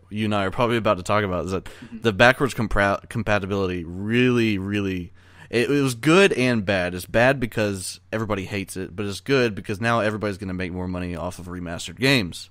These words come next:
Speaker 2: Right.
Speaker 1: Um, that's another issue, though. But,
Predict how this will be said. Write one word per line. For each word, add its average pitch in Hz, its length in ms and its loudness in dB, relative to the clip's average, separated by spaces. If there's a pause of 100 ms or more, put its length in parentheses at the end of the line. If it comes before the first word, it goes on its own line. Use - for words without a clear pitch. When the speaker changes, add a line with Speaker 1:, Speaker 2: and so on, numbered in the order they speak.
(120)
Speaker 2:
Right. 110 180 -12 (720)
Speaker 1:
Um, 90 320 -4
that's 110 220 -2
another 92 260 -6
issue, 62 480 -10
though. 73 360 -8 (240)
But, 98 300 -2